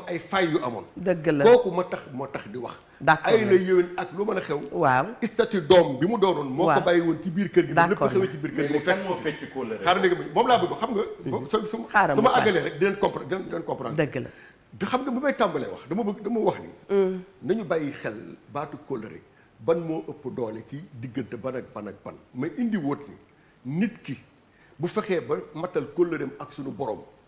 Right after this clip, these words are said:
Speaker 1: ba mu wóor ko ni kii kat kóllëreem ak sunu borom matal na ko sëkk, ku mu séqal kóllëre ci àdduna dina ko matal.
Speaker 2: Mhm.
Speaker 1: Léegi baay bi nga xam ne moom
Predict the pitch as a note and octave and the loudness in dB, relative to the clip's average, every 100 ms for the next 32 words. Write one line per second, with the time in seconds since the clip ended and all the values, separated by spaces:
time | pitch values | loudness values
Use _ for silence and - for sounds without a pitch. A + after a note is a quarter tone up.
0 | _ _ _ _ _ _ - G3 G3+ F#3+ | _ _ _ _ _ _ 0 2 4 0
1 | A3+ F3+ D#3+ D#3 G#3+ - F3 - F#3 E3+ | -2 -2 -6 -4 -4 -4 -6 -2 0 0
2 | E3+ - C#3+ C#3 C#3+ C3+ D#3+ F3 C#3 C#3+ | -4 -12 -10 -8 -8 -8 -4 -4 -2 -6
3 | C#3 A3 - - - - - - C#4 C4 | -4 -4 -4 -16 -18 -20 -12 -2 2 2
4 | - F#3 G#3+ G3 - F3 E3 - D3 C3 | 2 2 4 2 2 2 2 -4 -12 -12
5 | C3 A2 A2 G2 F2 - _ - D3+ D3 | -14 -14 -14 -16 -16 -20 _ -6 -2 -2
6 | A#3 G3+ C#3+ B3 A#3+ E3+ F3+ - C#3+ B2 | -2 -4 -4 -4 -2 -4 -6 -6 -6 -8
7 | A2 | -12